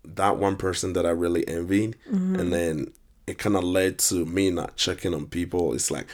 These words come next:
Speaker 1: well, let's start with, what is one thing that you know yourself that you really suck at doing? Like, for you. One thing that you know that for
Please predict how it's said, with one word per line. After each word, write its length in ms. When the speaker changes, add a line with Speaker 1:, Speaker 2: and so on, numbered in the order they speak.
Speaker 1:
well, 180
let's 220
start 320
with, 340
what 300
is 180
one 340
thing 320
that 160
you 120
know 260
yourself 840
that 180
you 100
really 340
suck 500
at 180
doing? 360
Like, 220
for 160
you. 340
One 240
thing 180
that 120
you 140
know 500
that 340
for 440